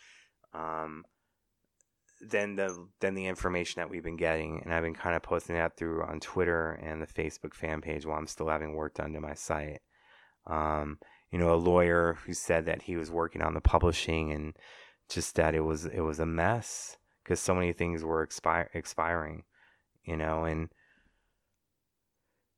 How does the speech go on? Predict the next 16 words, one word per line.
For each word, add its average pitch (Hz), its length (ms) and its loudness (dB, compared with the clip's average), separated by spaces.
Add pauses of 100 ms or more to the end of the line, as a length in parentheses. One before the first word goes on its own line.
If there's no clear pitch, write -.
(180)
<sighs> - 300 -6
it 104 120 4
really 123 280 6
seems 135 640 -2
that 98 180 2
the 92 100 -2
only 104 160 0
way 107 160 4
to 98 80 2
make 87 240 -4
money 92 440 -4 (200)
off 92 220 -2
of 85 100 -8
Prince - 360 -2
right 90 180 -2
now, 95 460 -4